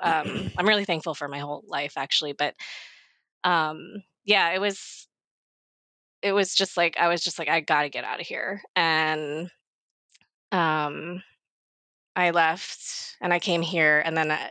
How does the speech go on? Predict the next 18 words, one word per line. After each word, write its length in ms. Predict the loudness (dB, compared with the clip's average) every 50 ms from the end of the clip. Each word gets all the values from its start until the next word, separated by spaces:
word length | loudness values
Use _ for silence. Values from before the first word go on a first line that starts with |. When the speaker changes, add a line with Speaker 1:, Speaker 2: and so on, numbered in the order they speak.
| -12 _ _
Speaker 1:
from 200 | -6 -4 -4 -2
two 160 | -2 -2 0
thousand 260 | 2 2 2 0 -4 -6
twelve 320 | 0 2 2 2 2 0 -4
to 100 | -12 -8
seventeen, 580 | -4 -2 -2 -2 -2 -4 -6 -8 -6 -4 -2
I 100 | 0 0
was 140 | 0 -2 -4 -6
here 240 | -4 -4 -4 -4 -4
continuously. 840 | -6 -6 -6 -6 -6 -8 -6 -6 -6 -6 -8 -8 -10 -10 -10 -6 -4
And 140 | -2 0 0
I 100 | 0 2
never 540 | 2 2 2 2 2 2 2 0 -2 -4 -8 _ _ _ _ _ _ _ _ _ _ _ _ _
once 580 | 2 2 2 2 0 -4 -10 -12 -14 -16 -10 _ 0
during 220 | 0 2 2 2
that 180 | 2 0 0 -2
time 440 | -4 -2 -2 -2 -4 -6 -8 -6
went 280 | -4 -2 -2 -2 -6